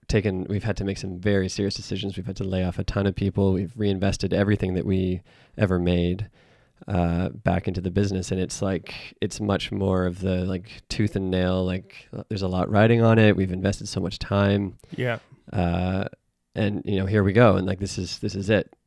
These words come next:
Speaker 1: Um, and the weird thing is, just to keep rambling on.
Speaker 2: No, no.
Speaker 1: Uh, I, it's, I'm oddly happier than I've ever been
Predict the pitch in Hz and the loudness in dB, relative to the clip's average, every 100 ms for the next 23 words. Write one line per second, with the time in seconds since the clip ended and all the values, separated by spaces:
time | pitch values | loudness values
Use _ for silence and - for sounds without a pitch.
0 | _ 98 90 90 82 90 131 - 110 113 | _ -2 -2 -4 -8 -12 -20 -4 0 6
1 | 135 170 120 101 98 98 - - _ - | 6 6 4 4 0 -2 -10 -18 _ -20
2 | - - - 117 - - 98 95 90 87 | -12 -14 -14 -20 -12 -8 -2 0 0 -2
3 | 90 101 92 - - 117 127 135 147 113 | 0 0 0 -4 -8 -2 2 4 2 2
4 | 101 104 101 95 - _ _ _ _ 110 | 4 6 6 4 2 _ _ _ _ 2
5 | 120 117 113 - 120 113 117 127 110 101 | 4 4 2 2 2 4 6 6 8 8
6 | 113 110 98 92 90 90 90 87 90 90 | 6 4 2 2 2 0 0 0 0 -2
7 | 95 | -8